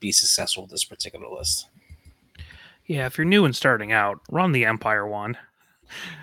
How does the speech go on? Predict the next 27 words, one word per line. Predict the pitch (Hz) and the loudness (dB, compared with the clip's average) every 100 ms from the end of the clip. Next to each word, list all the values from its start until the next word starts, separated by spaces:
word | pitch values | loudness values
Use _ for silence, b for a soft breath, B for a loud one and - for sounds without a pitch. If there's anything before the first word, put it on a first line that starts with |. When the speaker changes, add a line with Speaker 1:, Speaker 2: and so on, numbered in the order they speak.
| B B - | B B -4
Speaker 2:
over, | 127 117 113 113 113 | -2 0 0 0 0
over | 117 117 | -2 2
the | 117 | 2
rest | 113 - | 2 0
of | 113 | -4
the | 117 120 | 2 4
other | 127 117 | 4 2
ones | 113 113 110 | 2 0 0
are | 104 | 0
a | 104 | 0
little | 107 107 | -4 -4
bit | 104 104 349 330 320 320 302 - _ 302 - | -2 -2 -4 -10 -10 -12 -14 -20 _ -14 -8
more | 143 117 110 | -2 -2 -2
triggers | 110 - 117 107 104 104 - | -4 -4 -2 -2 -4 -6 -8
and | 104 104 | -12 -6
convoluted | 110 107 101 107 107 101 101 | -4 -4 -6 -8 -8 -8 -10
just, | 95 123 - - - | -8 -10 -10 -12 -8
uh, | 107 104 - _ _ _ _ _ _ _ - | -8 -8 -14 _ _ _ _ _ _ _ -8
to | 120 | -6
initiate, | 107 117 117 - 117 104 104 | -2 -2 0 0 -2 -2 -6
like | 95 113 - | -8 -8 -6
an | 117 | -4
Alpha | 107 - | -4 -6
Strike, | 110 - 104 101 - | -8 -4 -4 -6 -12
but, | 123 101 - - _ | -12 -12 -12 -20 _
like, | 143 107 - - | -18 -16 -14 -4
that, | 117 113 | -4 -4